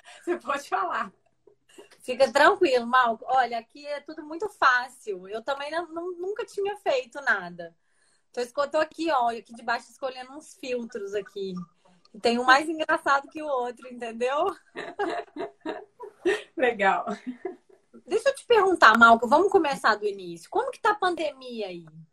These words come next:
Speaker 1: Então, Elizabeth, a-, aqui as, a-, as pessoas tão tentando voltar ao normal, né?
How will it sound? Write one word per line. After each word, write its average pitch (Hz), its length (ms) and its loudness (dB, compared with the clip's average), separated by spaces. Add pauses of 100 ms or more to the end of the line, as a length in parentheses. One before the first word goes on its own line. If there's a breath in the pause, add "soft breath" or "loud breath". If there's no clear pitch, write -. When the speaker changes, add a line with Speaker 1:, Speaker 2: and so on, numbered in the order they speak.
(680 loud breath)
Speaker 1:
Então, 262 460 4
Elizabeth, 233 680 0 (260)
a-, 254 420 -6
aqui 339 180 -6
as, 349 160 -4
a-, 302 540 0 (460)
as 269 160 -8
pessoas 339 280 -8
tão 359 140 -4
tentando 349 800 -2
voltar 262 560 -4
ao 247 80 -2
normal, 196 480 -10
né? 226 240 -12